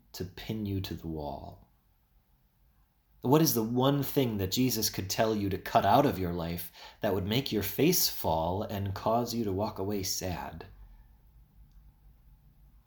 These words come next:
"Go sell your cabin at the lake, then come follow me."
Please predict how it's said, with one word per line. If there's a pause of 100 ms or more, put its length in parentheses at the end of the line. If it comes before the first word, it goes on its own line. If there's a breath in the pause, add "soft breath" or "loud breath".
(160)
"Go
sell
your
cabin
at
the
lake, (1300)
then
come
follow
me."